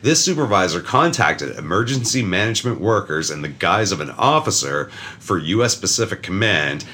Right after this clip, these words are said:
and said there was a missile from North Korea headed for Hawaii. Despite the fact that this call started and ended with the supervisor saying,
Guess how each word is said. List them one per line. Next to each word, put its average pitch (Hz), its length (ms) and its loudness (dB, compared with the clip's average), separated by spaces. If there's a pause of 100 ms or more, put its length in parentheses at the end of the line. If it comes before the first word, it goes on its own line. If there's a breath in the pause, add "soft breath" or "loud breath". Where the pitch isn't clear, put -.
(120)
and 90 180 -4
said 90 160 2
there 87 120 0
was 82 120 -2
a 87 60 2
missile 110 360 0
from 104 240 -2
North 110 280 0
Korea 85 360 2
headed 85 300 2
for 87 180 -2
Hawaii. 71 640 -2 (1300 loud breath)
Despite 151 480 2
the 165 60 2
fact 127 320 2
that 95 120 -2
this 117 180 2
call 110 300 4
started 135 640 4
and 123 300 2
ended 117 520 4
with 98 180 -2
the 90 80 -2
supervisor 107 840 4
saying, 90 680 4